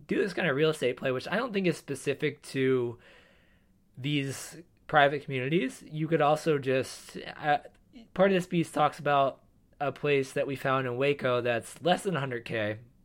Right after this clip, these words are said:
It's a weird little barn that's less than a mile from Waco Surf that, hey, if you bought this thing,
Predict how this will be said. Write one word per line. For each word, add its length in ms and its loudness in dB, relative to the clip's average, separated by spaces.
It's 180 -6
a 40 -2
weird 200 2
little 180 2
barn 320 2
that's 200 -6
less 160 -4
than 100 -6
a 40 -4
mile 360 0
from 500 -8
Waco 340 2
Surf 520 -2
that, 460 2
hey, 220 2
if 140 0
you 80 -2
bought 220 8
this 160 -2
thing, 400 -2